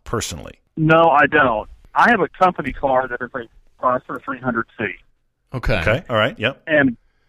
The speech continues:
Speaker 2: partly what drives that is the room.
Speaker 1: Sure. Sure.
Speaker 3: Yeah. I mean,
Speaker 2: Um,
Speaker 3: that's why people are buying S U Vs, but, you know,
Speaker 1: <laughs> But you want
Speaker 3: there's a lot
Speaker 1: a car.
Speaker 3: of space for
Speaker 2: Well,
Speaker 3: a sedan, too.
Speaker 1: Good job there. Yeah.
Speaker 2: <laughs> Right. And, and I, and previous to this, I had a Suburban.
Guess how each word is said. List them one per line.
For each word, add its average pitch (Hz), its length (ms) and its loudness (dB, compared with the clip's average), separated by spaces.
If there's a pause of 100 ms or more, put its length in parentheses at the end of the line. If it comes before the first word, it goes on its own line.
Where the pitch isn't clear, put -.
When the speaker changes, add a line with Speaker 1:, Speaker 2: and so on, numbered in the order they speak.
(200)
Speaker 2:
partly 190 480 6
what 131 200 -4
drives 190 540 0
that 113 360 -2 (120)
is 131 400 -4 (320)
the 131 80 -2
room. 120 420 0 (680)
Speaker 1:
Sure. 90 260 -4 (220)
Sure. 185 140 -2
Speaker 3:
Yeah. 117 260 0 (100)
I - 60 -18
mean, 107 340 -8
Speaker 2:
Um, 123 300 -2 (140)
Speaker 3:
that's - 120 -18
why 113 100 0
people 123 220 -4
are 107 60 -2
buying 95 240 0
S 101 140 -4
U 104 40 -6
Vs, 104 400 -2
but, - 240 -6 (140)
you 127 100 -8
know, 90 260 -6 (180)
Speaker 1:
<laughs> - 180 -16
But - 160 -2
you 165 80 -2
want 151 80 -2
Speaker 3:
there's 131 140 4
a - 20 4
lot 131 60 4
Speaker 1:
a - 80 4
car. 139 40 6
Speaker 3:
of 147 60 0
space 143 240 2
for 156 60 4
Speaker 2:
Well, 156 100 6
Speaker 3:
a - 20 4
sedan, 160 260 2
too. 175 100 0
Speaker 1:
Good 139 120 2
job 131 240 4
there. 98 240 0
Yeah. 98 160 -2 (420)
Speaker 2:
<laughs> 139 80 -4 (460)
Right. 147 340 6
And, 143 140 -4 (280)
and 143 80 0
I, 165 120 4 (460)
and 139 120 -10
previous 185 380 -6
to 156 80 -8
this, 156 240 -4
I 131 140 0
had 151 160 2
a 139 80 -4
Suburban. 156 380 -2